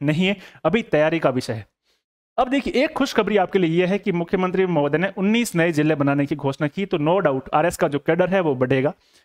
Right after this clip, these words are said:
एसडीएम के लिए जो ब्लॉक, ब्लॉक है, ब्लॉक की संख्या भी बढ़ेगी। जब कैडर बढ़ेगा तो नई भर्तियों को लॉट ऑफ में आने की संभावना रहती है। अगली एक या दो भर्ती बम्पर आने वाली है। क्यों? क्योंकि अगर उन्नीस जिले बनते हैं तो बहुत बड़ी बात है, और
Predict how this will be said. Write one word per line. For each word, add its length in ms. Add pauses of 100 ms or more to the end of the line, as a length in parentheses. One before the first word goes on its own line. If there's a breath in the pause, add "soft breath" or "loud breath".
(180 soft breath)
एसडीएम 420
के 120
लिए 160
जो 120
ब्लॉक, 340
ब्लॉक 320
है, 160
ब्लॉक 200
की 60
संख्या 340
भी 120
बढ़ेगी। 340 (320 loud breath)
जब 200
कैडर 280
बढ़ेगा 380
तो 140
नई 300
भर्तियों 420
को 160
लॉट 320
ऑफ 140
में 80
आने 200
की 80
संभावना 420
रहती 240
है। 60
अगली 260
एक 200
या 80
दो 180
भर्ती 240
बम्पर 400
आने 200
वाली 240
है। 160
क्यों? 300
क्योंकि 880
अगर 220
उन्नीस 380
जिले 180
बनते 280
हैं 100 (240 loud breath)
तो 60
बहुत 260
बड़ी 240
बात 280
है, 80
और 340